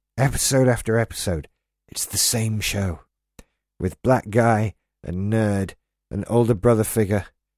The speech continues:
who's the only one of them that wears a suit to work, but that he always wears a suit to work. And there's the pretty woman who's allowed out,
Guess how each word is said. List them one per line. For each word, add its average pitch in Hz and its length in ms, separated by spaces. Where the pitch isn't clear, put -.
who's 113 200
the 123 180
only 139 200
one 135 200
of 120 100
them 120 200
that 107 100
wears 113 280
a 101 40
suit - 320
to 113 100
work, 113 380
but 98 260
that 95 140
he 120 240
always 110 480
wears 107 240
a 95 40
suit - 280
to 101 100
work. 101 400
And 107 180
there's 101 180
the 95 100
pretty 117 340
woman 113 340
who's 110 160
allowed 110 300
out, 101 320